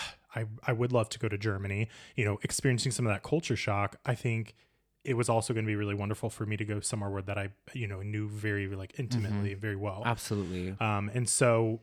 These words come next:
Speaker 1: the cool thing about living in Europe <laughs> is
Speaker 2: Hallelujah.
Speaker 1: domestic flights within Europe are so cheap.
Speaker 2: Yes. Okay. So talk about, let's,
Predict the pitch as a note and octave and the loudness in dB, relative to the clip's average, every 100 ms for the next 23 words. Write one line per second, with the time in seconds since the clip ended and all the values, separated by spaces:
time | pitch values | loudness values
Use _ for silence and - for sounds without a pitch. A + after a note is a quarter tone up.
0 | - B2+ - C#3+ C3+ C#3+ C#3 C#3+ C#3+ D3+ | 0 0 4 6 8 10 10 12 12 10
1 | D#3+ D#3 A2 G#2+ C3 - _ - - - | 10 10 10 8 4 -2 _ -2 -2 -4
2 | - C#3+ C3+ B2+ B2+ B2+ D3+ B2+ B2+ G#2 | 4 8 12 12 10 10 8 10 6 6
3 | - F#3 - E3 C3 C3+ B2 B2+ C#3 C3 | 6 6 6 6 6 4 2 2 4 4
4 | C3 A#2 A#2 G#2+ - - A#2+ G#2+ G#2+ - | 6 4 2 -2 -2 2 2 2 0 -2
5 | A2 F#2+ G2+ - - - - E3+ F#3+ - | -2 -4 -8 -16 -16 -16 2 6 6 4
6 | - D3+ D3+ - C3+ E3+ D#3+ E3 B2 G2+ | 4 6 6 6 6 8 6 6 6 4
7 | G#2+ C3+ | 2 0